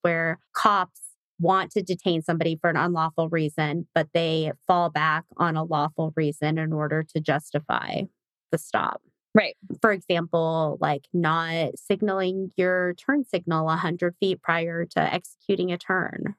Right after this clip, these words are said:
Speaker 1: or, like, minor traffic infractions. I see that a lot. These are bullshit. These are so annoying, and they're so hard to prove.
Speaker 2: And they're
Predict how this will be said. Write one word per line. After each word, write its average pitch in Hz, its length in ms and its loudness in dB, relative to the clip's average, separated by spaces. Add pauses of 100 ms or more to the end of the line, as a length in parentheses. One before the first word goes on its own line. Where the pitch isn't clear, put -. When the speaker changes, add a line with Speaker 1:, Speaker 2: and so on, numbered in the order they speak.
(140)
Speaker 1:
or, 180 60 2
like, 165 240 0
minor 175 320 0
traffic 165 480 0
infractions. 143 840 -4
I 190 100 0
see 180 220 -2
that - 200 -2
a - 60 -2
lot. - 380 0 (180)
These 247 180 0
are 320 80 2
bullshit. 226 560 0
These 208 180 0
are 214 100 0
so 202 320 0
annoying, 180 580 -4
and 190 180 2
they're 185 120 -2
so 185 360 0
hard 175 300 0
to - 80 -10
prove. - 480 -2 (600)
Speaker 2:
And 214 160 2
they're 220 120 0